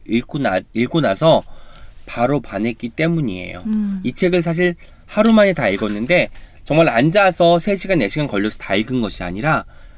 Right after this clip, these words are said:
Speaker 1: 아침에 차로 이동하면서
Speaker 2: 아.
Speaker 1: 두 꼭지, 점심 먹기 전에 한 꼭지, 점심 먹고 나서 두 꼭지 이런 식으로 해서
Speaker 2: 어.
Speaker 1: 밤에 잠들기 전까지 읽으니까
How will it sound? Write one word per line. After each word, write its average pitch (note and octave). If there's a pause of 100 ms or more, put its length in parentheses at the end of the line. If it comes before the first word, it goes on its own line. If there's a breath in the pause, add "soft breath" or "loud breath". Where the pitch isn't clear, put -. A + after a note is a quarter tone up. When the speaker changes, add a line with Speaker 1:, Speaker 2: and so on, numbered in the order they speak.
Speaker 1:
아침에 D#3
차로 F#3
이동하면서 A#2
Speaker 2:
아. - (180 soft breath)
Speaker 1:
두 A#2
꼭지, G#2+ (260 soft breath)
점심 C3
먹기 B2+
전에 A2+
한 C#3+
꼭지, E3+ (400 soft breath)
점심 C3+
먹고 D#3
나서 C3+
두 -
꼭지 B2+
이런 D#3+
식으로 F3
해서 F3
Speaker 2:
어. F#3+
Speaker 1:
밤에 F3+
잠들기 D#3+
전까지 C3+
읽으니까 B2